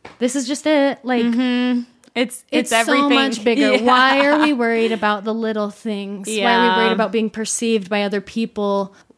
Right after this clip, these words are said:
Speaker 1: or doing the right thing when really one day your dad can just die?
Speaker 2: Yeah.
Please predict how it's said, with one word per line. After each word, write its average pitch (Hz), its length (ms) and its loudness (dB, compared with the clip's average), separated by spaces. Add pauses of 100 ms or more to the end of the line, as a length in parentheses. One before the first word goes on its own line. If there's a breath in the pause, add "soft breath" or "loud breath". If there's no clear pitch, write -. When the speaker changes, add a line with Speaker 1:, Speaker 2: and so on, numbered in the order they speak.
(120)
Speaker 1:
or 202 640 0 (600)
doing 233 380 2
the 208 120 0
right 208 560 -4 (180)
thing 202 760 -2 (100)
when 208 380 0
really 202 500 2
one 202 240 -2
day 190 160 0
your 233 140 -2
dad 175 240 -4
can 208 140 -10
just 180 180 -10
die? 131 320 -10 (200)
Speaker 2:
Yeah. 208 340 -2